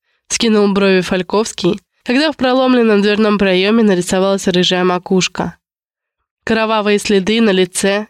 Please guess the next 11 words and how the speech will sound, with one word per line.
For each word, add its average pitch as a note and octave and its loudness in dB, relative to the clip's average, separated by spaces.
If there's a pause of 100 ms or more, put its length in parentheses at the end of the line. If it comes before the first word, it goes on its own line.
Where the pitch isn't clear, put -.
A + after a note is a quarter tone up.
(100)
испачканная C4 0
белая G#3 2
рубашка F#3+ -2
на F3+ 2
груди — F3+ 0 (360)
и A3+ 0
злой G#3 2
взгляд F#3+ 0
Левы G3 2
подсказали F#3 -2
Алику, G3 -4